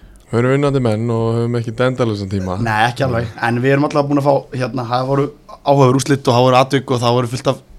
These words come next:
Speaker 2: fullt af, hérna, hlutum sem gerist í þessari umferð, í þessum umferðum.
Speaker 1: Algjörlega.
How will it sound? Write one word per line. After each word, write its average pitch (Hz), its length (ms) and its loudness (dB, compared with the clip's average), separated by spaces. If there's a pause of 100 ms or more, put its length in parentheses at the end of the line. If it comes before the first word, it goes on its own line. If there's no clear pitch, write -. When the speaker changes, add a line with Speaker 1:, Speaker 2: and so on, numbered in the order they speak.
Speaker 2:
fullt - 260 -4
af, 131 80 -2
hérna, 131 240 -4
hlutum 135 320 -4
sem 131 160 -2
gerist 135 300 -4
í - 20 -2
þessari 131 300 0
umferð, 156 260 -6
í 139 80 2
þessum 135 160 4
umferðum. 160 300 2 (260)
Speaker 1:
Algjörlega. 98 320 -2